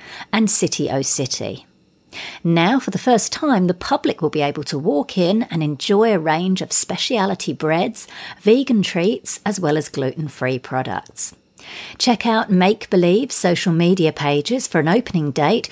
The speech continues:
which is expected to be very soon. Finally, Cinnaholic has begun its expansion of stores, bringing its delicious range of vegan cinnamon rolls to San Diego and Nevada,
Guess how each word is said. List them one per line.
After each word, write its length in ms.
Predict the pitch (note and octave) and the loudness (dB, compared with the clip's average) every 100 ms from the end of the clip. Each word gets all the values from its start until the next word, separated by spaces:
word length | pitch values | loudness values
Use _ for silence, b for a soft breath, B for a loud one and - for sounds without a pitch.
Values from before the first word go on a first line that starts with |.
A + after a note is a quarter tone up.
| B | B
which 220 | A3+ - | 0 0
is 100 | F3 | -2
expected 560 | - - - - - - | -2 -4 -4 -4 -4 -6
to 80 | - | -4
be 300 | E3 E3+ D#3 | 0 0 -2
very 340 | D#3 C3+ C#3+ | -2 -2 -2
soon. 540 | C3+ - G#2+ G#2 A#2+ - _ _ _ _ _ _ _ _ _ _ _ B B B B | -2 -4 -6 -8 -12 -14 _ _ _ _ _ _ _ _ _ _ _ B B B B
Finally, 680 | - C#4 E4 E3 C#3 E3 - | 0 2 4 4 2 0 0
Cinnaholic 960 | - - G3 B3+ B3+ - C#4 C4+ C#3+ | 0 2 2 2 0 -2 -2 0 -2
has 120 | - - | -4 -4
begun 300 | D#3 C3 C#3 | -4 -2 -2
its 220 | - - | -2 -6
expansion 680 | - - - C#3 - - | -4 -4 -2 -4 -4 -6
of 100 | F3 | -4
stores, 680 | - - - A3 F3+ G#2+ - B B B | -4 -4 -2 0 0 -2 -6 B B B
bringing 320 | A3 A#3 A#3 | 2 2 0
its 160 | - - | -2 -2
delicious 640 | C4 B3+ D#4 - D#4 - | 0 0 0 -2 -4 -2
range 380 | E3 D3 D3+ E3 | 0 0 0 -2
of 120 | C#3+ | -2
vegan 440 | E3+ G#3 C4+ C4 | 2 2 2 0
cinnamon 500 | A3+ - D#4+ A3 D#3 | 0 0 2 2 2
rolls 420 | C3+ B2+ B2+ D#3 - | -2 -4 -4 -6 -4
to 100 | G#3+ | -2
San 280 | - G#3 G3 | 0 2 2
Diego 600 | F3+ A3 B3+ B3+ B3 B3+ | 2 2 0 0 -2 -2
and 160 | G3+ G#3+ | 0 0
Nevada, 680 | G#3+ F3 F#3 F3+ F3 C3+ | 0 0 2 2 0 -2